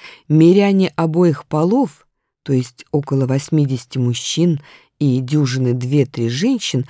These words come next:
разных возрастов, становятся в два ряда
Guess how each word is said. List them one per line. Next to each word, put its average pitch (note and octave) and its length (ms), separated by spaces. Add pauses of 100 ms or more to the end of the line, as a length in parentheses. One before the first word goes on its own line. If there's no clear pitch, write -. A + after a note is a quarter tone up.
(260)
разных C#3+ 500
возрастов, C3 720 (520)
становятся G3+ 880
в D#3+ 100
два E3 340
ряда D#3+ 480